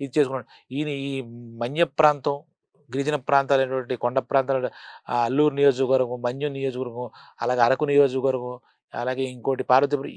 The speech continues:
వీటిలన్నింటినీ దత్తత చేసుకున్నట్టున్నాడు. ఈ గిరిజనులే దత్తత చే-, చేసేసుకున్నట్టున్నాడు ఈ పెద్ద మనిషి. ఆ దత్తత అనే పదం వాడలేక వాళ్ళకి ఏ సౌకర్యాలు లేవు, కనీసం సదుపాయాలు లేవు. అంతకుముందు వాళ్ళలో కొంతమంది చెప్పులు కూడా లేదు, దుస్థితిలో ఉండడం చూసి వాళ్ళకి చెప్పులు చేతులు పంపించాడు ఆ ఊరు వాళ్ళకి.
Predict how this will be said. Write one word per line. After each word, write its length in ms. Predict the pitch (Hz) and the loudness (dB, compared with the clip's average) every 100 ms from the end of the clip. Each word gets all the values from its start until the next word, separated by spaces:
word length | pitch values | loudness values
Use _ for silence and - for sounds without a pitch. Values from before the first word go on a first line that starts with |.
| 139 | -4
వీటిలన్నింటినీ 680 | 156 156 151 180 190 202 | -4 2 2 2 2 8
దత్తత 220 | 185 196 175 | 8 8 4
చేసుకున్నట్టున్నాడు. 500 | 175 175 160 151 131 | 2 0 -2 0 0
ఈ 60 | |
గిరిజనులే 420 | 110 151 190 208 | 2 2 4 6
దత్తత 280 | 202 190 185 | 10 10 8
చే-, 160 | 190 175 | 0 2
చేసేసుకున్నట్టున్నాడు 600 | 170 160 156 156 143 151 | 2 2 -2 -4 -4 -2
ఈ 20 | 131 | -2
పెద్ద 220 | 123 123 | -2 -4
మనిషి. 260 | 131 107 - _ - 117 | -8 -10 -18 _ -10 -2
ఆ 80 | |
దత్తత 200 | 123 127 | 4 4
అనే 200 | 143 151 | 6 2
పదం 280 | 147 135 135 | 4 2 2
వాడలేక 360 | 120 120 123 113 104 - - - | 2 2 0 -4 -6 -12 -18 2
వాళ్ళకి 300 | 135 139 135 | 4 4 4
ఏ 140 | 156 | 4
సౌకర్యాలు 600 | 165 139 147 170 160 151 | 4 2 2 2 2 2
లేవు, 260 | 135 131 120 | 2 -2 -4
కనీసం 380 | - 131 151 139 | -4 -4 -4 -4
సదుపాయాలు 540 | 127 143 135 151 143 | -2 0 2 2 2
లేవు. 160 | 131 123 - - - | 0 -4 -8 -12 -8
అంతకుముందు 340 | 120 139 143 | -4 -4 0
వాళ్ళలో 360 | 139 135 139 135 | 2 4 2 2
కొంతమంది 380 | 127 120 131 | -2 -6 -8
చెప్పులు 460 | 127 - 160 - 214 | -8 0 0 4 4
కూడా 180 | 190 175 | 4 2
లేదు, 380 | 160 147 143 127 | 2 0 0 -2
దుస్థితిలో 420 | 135 - 160 151 | -6 -4 0 0
ఉండడం 180 | 139 123 | 0 -6
చూసి 120 | 127 | -2
వాళ్ళకి 280 | 127 120 143 | -2 0 -4
చెప్పులు 240 | - 143 | -2 0
చేతులు 140 | 139 | 0
పంపించాడు 400 | 123 120 123 120 | 0 -6 -6 -6
ఆ 40 | 110 | -6
ఊరు 200 | 110 113 | -6 -8
వాళ్ళకి. 300 | 107 104 | -8 -10